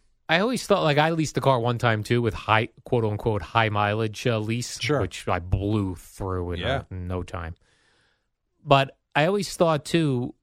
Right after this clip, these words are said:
Speaker 1: if you lease a car, especially the ones where you lease a car for, like, ten thousand to twelve thousand miles a year.
Speaker 2: Right.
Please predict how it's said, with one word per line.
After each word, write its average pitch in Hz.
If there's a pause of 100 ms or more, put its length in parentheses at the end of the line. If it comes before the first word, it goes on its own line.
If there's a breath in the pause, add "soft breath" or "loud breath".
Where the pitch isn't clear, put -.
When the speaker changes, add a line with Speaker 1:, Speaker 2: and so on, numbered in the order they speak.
(180)
Speaker 1:
if 123
you 139
lease 143
a -
car, 104 (440)
especially 190
the 123
ones 113
where 110
you 107
lease 107
a 113
car 110
for, 110
like, 95 (200)
ten 110
thousand 107
to 98
twelve 104
thousand 104
miles 101
a 98
year. 98
Speaker 2:
Right. 113